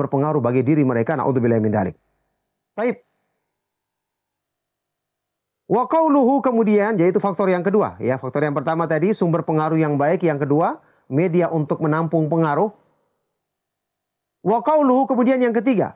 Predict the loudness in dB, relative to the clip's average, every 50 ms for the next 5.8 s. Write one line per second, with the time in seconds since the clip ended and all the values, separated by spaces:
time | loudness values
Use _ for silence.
0 | -2 -2 0 0 0 -2 -2 0 0 0 2 0 0 -2 -2 -2 -2 -2 -4 -2
1 | -2 -2 -2 0 0 0 0 0 -2 -2 -2 -2 -2 -2 -2 -2 0 0 -2 -2
2 | 0 0 -2 -2 -2 -4 -4 -2 -2 -2 -2 0 0 -2 -2 -2 -2 -2 -2 -2
3 | 0 -2 0 0 -2 -2 -4 _ _ _ _ _ _ _ _ _ _ _ _ -6
4 | -2 0 2 2 2 2 0 0 0 2 0 -2 -2 -2 -4 -4 -4 -4 -4 -4
5 | -4 -2 0 0 -2 -2 -2 -4 -4 -2 -2 -2 -4 -2 -2 -4